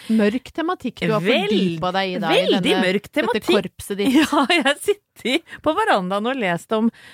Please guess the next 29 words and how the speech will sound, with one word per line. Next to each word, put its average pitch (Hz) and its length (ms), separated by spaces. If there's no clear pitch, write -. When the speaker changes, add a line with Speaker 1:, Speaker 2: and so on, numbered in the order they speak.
Speaker 2:
eh, 277 500
misbrukte 254 1080
og, 254 300
og, 226 400
eh, 220 560
do-, 202 1120
jenter 220 340
som 180 160
doper 127 300
seg. - 180
Men 349 280
så - 120
kom 320 140
jeg 269 100
til 302 100
å - 60
tenke, 240 280
Anette, 247 360
når 220 220
var 196 180
det 269 80
egentlig 220 300
du 254 120
leste 285 600
sånn 269 400
mye 220 560
sist, - 680
eh, 214 260
og 220 100